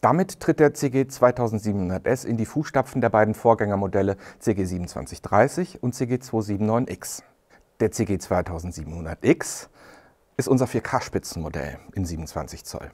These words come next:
Genau gesagt hat er eine U H D vier K Auflösung, das heißt dreitausendachthundertvierzig mal zweitauseneinhundertsechzig Pixeln. Damit kriegen wir ein ultrascharfes Bild hin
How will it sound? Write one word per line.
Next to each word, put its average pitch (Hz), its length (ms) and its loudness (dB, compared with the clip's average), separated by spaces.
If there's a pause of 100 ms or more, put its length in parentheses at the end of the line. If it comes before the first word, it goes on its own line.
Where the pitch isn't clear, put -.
(720)
Genau 110 220 2
gesagt 131 340 2
hat 120 120 0
er 123 100 6
eine 104 180 4
U 110 160 4
H 98 80 6
D 98 200 2
vier 120 160 4
K 143 180 4
Auflösung, 147 560 4
das 127 160 -2
heißt 113 280 4
dreitausendachthundertvierzig 104 1300 2 (340)
mal 113 180 4
zweitauseneinhundertsechzig 95 1300 0
Pixeln. - 380 -10 (880)
Damit 120 240 0
kriegen 160 200 0
wir 120 80 6
ein 120 160 4
ultrascharfes 131 720 2
Bild 117 280 4
hin 110 280 0